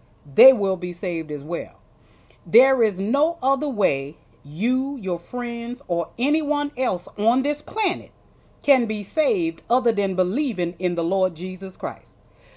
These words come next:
So we have to stop playing around with this Bible.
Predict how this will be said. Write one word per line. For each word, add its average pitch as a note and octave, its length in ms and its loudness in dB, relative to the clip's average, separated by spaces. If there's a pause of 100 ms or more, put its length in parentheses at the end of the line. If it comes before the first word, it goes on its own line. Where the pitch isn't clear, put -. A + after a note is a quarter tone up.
(160)
So B3 200 6
we D#4+ 260 4
have C#4+ 240 -2
to G#3+ 100 -4
stop - 320 -4
playing A3+ 320 -4
around G#3 340 -2
with E3+ 140 -4
this D#3+ 160 -2
Bible. E3+ 460 -2